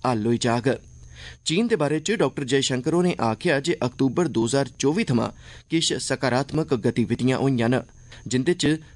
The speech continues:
तिब्बत च कैलाश पर्बत दी तीर्थ यात्रा आह्ले मार्ग दा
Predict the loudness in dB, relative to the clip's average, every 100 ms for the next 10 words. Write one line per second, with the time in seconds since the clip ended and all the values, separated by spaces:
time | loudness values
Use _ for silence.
0 | -2 0 2 0 0 0 0 2 2 2
1 | 0 -2 -2 0 0 0 -2 0 0 0
2 | 0 -2 0 0 0 2 0 0 0 0
3 | 0